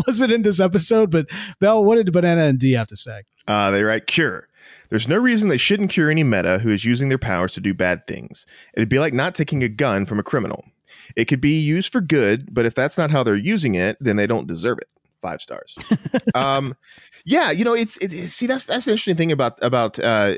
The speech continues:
Speaker 2: bringing The Cure into a season where you have meta tech, because all of these people,
Speaker 1: Mm.
Speaker 2: I don't, I don't think we've seen a single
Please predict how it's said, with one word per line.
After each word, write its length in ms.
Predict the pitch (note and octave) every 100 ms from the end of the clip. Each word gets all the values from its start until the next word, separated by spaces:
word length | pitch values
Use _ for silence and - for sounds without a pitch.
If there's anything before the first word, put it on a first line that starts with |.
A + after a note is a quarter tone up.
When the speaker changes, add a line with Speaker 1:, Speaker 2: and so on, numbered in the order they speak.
| B2
Speaker 2:
bringing 440 | A2 B2+ D3+ C#3+
The 60 | B2
Cure 460 | - - B2+ C3
into 360 | A#2+ A#2 A2+ B2+
a 60 |
season 640 | A2+ - B2 A#2+ A#2+ A2 F2+
where 160 | A2
you 160 | G#2+ G#2+
have 240 | A#2 G#2+
meta 300 | G2+ F#2+ G#2
tech, 380 | F2 - - - _ - -
because 280 | - C3 B2+
all 280 | - B2+ D#3
of 80 | F3+
these 160 | D#3+ C#3+
people, 600 | D#3 C#3 A#2+ A2 G2+ A2
Speaker 1:
Mm. 60 |
Speaker 2:
I 100 | G#2+
don't, 140 | F3 -
I 100 | D3+
don't 180 | F#3
think 140 | F#3+ D3
we've 120 | A#2
seen 420 | - C3+ C3 B2
a 120 | D#2
single 640 | - C#3 C#3 B2+ B2 G#2